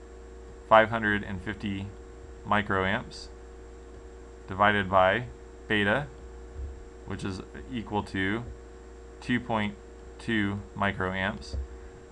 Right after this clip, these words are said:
We're assuming that the beta for an N mos tran-, er, for an N P N transistor in this process is two hundred and fifty, and for a P mos we will use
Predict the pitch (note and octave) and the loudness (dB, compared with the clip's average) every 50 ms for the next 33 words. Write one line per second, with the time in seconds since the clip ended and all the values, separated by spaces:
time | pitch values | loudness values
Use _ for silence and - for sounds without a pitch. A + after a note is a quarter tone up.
0 | - - - - - - - - A2+ A#2 A2+ - - D3 C#3+ C#3+ C#3 C3 C3 B2 | -18 -16 -16 -16 -18 -12 -2 2 2 4 4 2 2 0 2 2 2 2 4 4
1 | B2 B2 B2 A2+ G2+ G#2 A#2 B2 B2 B2 A#2 A2+ A2+ A2+ - - - A2 G#2+ A2+ | 2 2 2 0 2 4 6 6 8 8 6 6 4 2 -2 0 2 2 2 2
2 | A#2 A#2 A#2 A2+ G#2+ G#2+ G#2 G#2 - - A2 G#2+ G#2 G#2+ G#2+ G#2+ - - G#2 G#2 | 0 -2 0 4 4 4 4 4 2 0 0 0 0 0 0 -2 0 0 0 0
3 | A2 A#2 A2+ G#2+ A#2+ A2 G#2+ G2+ - G#2+ G2+ F#2+ G#2 G2+ - - G2+ G2 G2 F#2 | 0 0 -2 0 0 0 0 0 0 0 0 0 -2 -2 0 2 2 2 2 2
4 | F#2+ F2+ F2+ - - - - - - - A#2 A#2 A2+ G#2+ - G#2+ G2+ G2+ G2 G#2 | 0 -2 -4 -6 -10 -14 -14 -10 0 6 8 8 8 8 6 2 0 0 -2 -4
5 | A2 G2+ F#2 F2 - - G#2+ G2+ G2+ G2+ F#2+ F#2+ F#2 F#2 F2 - F#2+ F2+ - F#2 | -4 -4 -6 -6 -6 -4 0 0 2 2 2 0 0 -2 -4 -6 -6 -6 -6 -6
6 | F#2 F2 E2 - - - - - - - - - - - - - - - - - | -8 -8 -8 -10 -14 -16 -18 -16 -16 -16 -16 -16 -16 -16 -16 -16 -16 -16 -16 -16
7 | - - - - - - - - - G2+ G2+ G2 G2 F#2+ F#2+ F#2 - - - - | -16 -16 -18 -18 -18 -18 -14 -6 -2 2 4 6 6 4 4 0 -4 -10 -14 -14
8 | - - - - G#2+ G2+ F#2+ F#2+ F#2+ - - A#2 A2+ G#2+ G2+ G2 G2 F#2+ F#2 - | -16 -16 -4 2 4 6 6 6 4 0 0 0 2 4 6 6 6 4 4 0
9 | G#2 G2 F#2 F#2 F#2+ F#2 F#2 F#2 F#2 F2+ F2+ F2+ - - | -4 -2 0 0 0 0 0 2 0 0 -2 -4 -6 -10